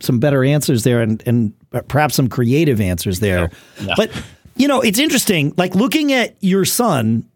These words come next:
Speaker 1: right, where he's got, uh, he could basically work any job he wants this summer, m-, right?
Speaker 2: Pretty much.
Speaker 1: I, I
Speaker 2: Yes.
Speaker 1: mean,
Speaker 2: Yep.
Speaker 1: I, you know,
Speaker 2: Yeah.
Speaker 1: I mean, there, there are some jobs for which he is not trained, like, he can't be a surgeon this summer,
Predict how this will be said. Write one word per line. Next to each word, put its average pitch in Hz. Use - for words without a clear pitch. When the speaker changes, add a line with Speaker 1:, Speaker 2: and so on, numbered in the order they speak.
Speaker 1:
right, 160
where 156
he's 208
got, 170
uh, 202
he 285
could 202
basically 202
work 165
any 165
job 135
he 131
wants 110
this 90
summer, 73
m-, 143
right? 143
Speaker 2:
Pretty -
much. -
Speaker 1:
I, 196
I 202
Speaker 2:
Yes. 247
Speaker 1:
mean, 269
Speaker 2:
Yep. 143
Speaker 1:
I, 277
you 294
know, 170
Speaker 2:
Yeah. 196
Speaker 1:
I -
mean, 247
there, 262
there 269
are 247
some 311
jobs 240
for 233
which 220
he 220
is 165
not 165
trained, 143
like, 143
he -
can't 190
be 196
a 214
surgeon 123
this 82
summer, 92